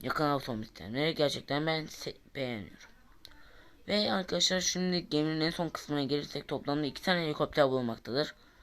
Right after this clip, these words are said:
Bu helikopterde ya S yetmiş olacak ya da M altmış arkadaşlar. Bunu artık Türkiye'nin de S yetmiş olduğu için sanırım S yetmiş helikopter kullanılır diye düşünüyorum.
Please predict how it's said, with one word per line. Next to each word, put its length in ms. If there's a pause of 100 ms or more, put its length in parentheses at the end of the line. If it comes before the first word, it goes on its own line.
(520)
Bu 140
helikopterde 800 (720)
ya 440
S 180
yetmiş 720
olacak 540
ya 160
da 260 (400)
M 280
altmış 360
arkadaşlar. 640
Bunu 380 (640)
artık 420
Türkiye'nin 480
de 120
S 180
yetmiş 240
olduğu 180
için 280
sanırım 580
S 140
yetmiş 520 (180)
helikopter 520
kullanılır 600
diye 180
düşünüyorum. 520